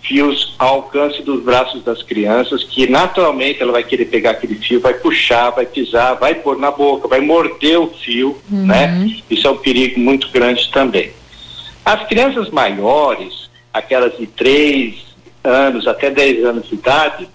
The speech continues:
Speaker 1: é, elas são mais curiosas, né? Então, quanto mais jovem, mais curioso, tá
Speaker 2: Sim.
Speaker 1: conhecendo o mundo,
Speaker 2: Uhum.
Speaker 1: né? Então, muito cuidado com produtos químicos,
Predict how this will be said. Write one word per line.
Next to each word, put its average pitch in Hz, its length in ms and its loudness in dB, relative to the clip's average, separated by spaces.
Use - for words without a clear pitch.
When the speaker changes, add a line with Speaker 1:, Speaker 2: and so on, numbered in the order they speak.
Speaker 1:
é, 139 320 2
elas 147 180 2
são 160 120 -2
mais 160 180 0
curiosas, 123 760 2
né? 123 280 -4
Então, 156 240 0
quanto 190 240 0
mais 190 240 2
jovem, 185 360 2
mais 165 300 0
curioso, 185 520 0
tá 101 100 0
Speaker 2:
Sim. - 60 -6
Speaker 1:
conhecendo 175 480 2
o - 20 2
mundo, 147 320 2
Speaker 2:
Uhum. 175 120 2
Speaker 1:
né? 170 320 2
Então, 160 420 0
muito 202 680 2
cuidado 139 600 2
com 135 120 -10
produtos 123 540 -2
químicos, 113 800 -2